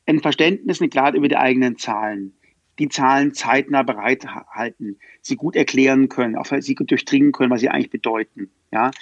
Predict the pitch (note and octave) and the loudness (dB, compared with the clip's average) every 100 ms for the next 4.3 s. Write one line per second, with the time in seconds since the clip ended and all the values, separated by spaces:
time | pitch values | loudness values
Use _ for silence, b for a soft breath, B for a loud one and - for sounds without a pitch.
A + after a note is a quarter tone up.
0 | B B B _ D3+ D3 - - D3 C3 | B B B _ 2 4 2 -2 0 2
1 | C3+ C3 C3 E3 F3+ D3+ C3+ C#3 B2+ C#3 | 4 2 2 2 4 4 2 0 2 2
2 | C#3 C3+ C3+ C3+ D3+ - D3 C#3 C#3 - | 4 2 2 2 0 2 2 2 -2 -4
3 | - C#3 B2 C#3+ C3 B2+ A#2 D3+ - B2 | -4 -2 0 0 0 -2 -2 -8 -4 -2
4 | A2+ C#3+ D3+ | 0 -2 -2